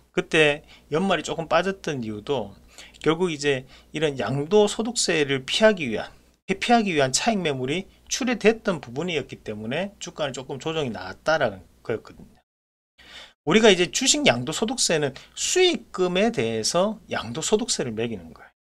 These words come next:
양도 소득세 자체가. 그러면 주식 양도세 자체가 수익금에 대해서 매기는 거기 때문에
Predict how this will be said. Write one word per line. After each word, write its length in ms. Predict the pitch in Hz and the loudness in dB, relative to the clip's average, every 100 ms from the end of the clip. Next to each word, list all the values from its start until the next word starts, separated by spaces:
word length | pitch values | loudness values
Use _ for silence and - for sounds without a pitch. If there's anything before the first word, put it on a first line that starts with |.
| - | 0
양도 240 | 135 147 | 2 2
소득세 260 | - 208 160 | 2 2 2
자체가. 640 | - 87 - 127 - 78 - _ _ _ _ _ _ _ _ _ _ _ _ _ - | -4 -4 -6 -6 -10 -16 -20 _ _ _ _ _ _ _ _ _ _ _ _ _ 2
그러면 320 | 190 240 208 | 8 8 8
주식 240 | - 254 208 | 4 4 4
양도세 380 | 139 160 247 202 | 4 2 2 4
자체가 840 | 143 - 180 165 131 117 120 95 - - - | 4 4 -2 4 4 6 2 -4 -14 -20 -14
수익금에 720 | - - 349 339 - 185 175 180 | -2 4 4 4 2 0 2 0
대해서 500 | 120 127 190 - 185 | -2 -2 -2 0 0
매기는 460 | 117 143 180 151 117 | 0 -2 -2 -2 -4
거기 220 | 101 101 | -8 -10
때문에 580 | - 101 110 147 95 | -10 -10 -8 -8 -8